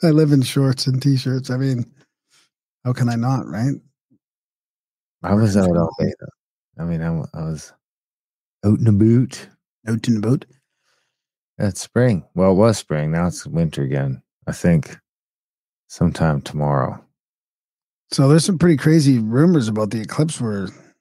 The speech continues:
Speaker 1: we're doing this event at, eh? I mean, have you heard some of the, like, there's some deeply religious stuff. I mean,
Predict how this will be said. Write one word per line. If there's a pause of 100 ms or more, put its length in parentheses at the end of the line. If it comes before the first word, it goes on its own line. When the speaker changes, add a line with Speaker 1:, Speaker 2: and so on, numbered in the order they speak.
Speaker 1:
we're (1000)
doing
this
event
at,
eh?
I
mean,
have
you
heard
some
of
the, (120)
like,
there's
some
deeply
religious
stuff.
I
mean,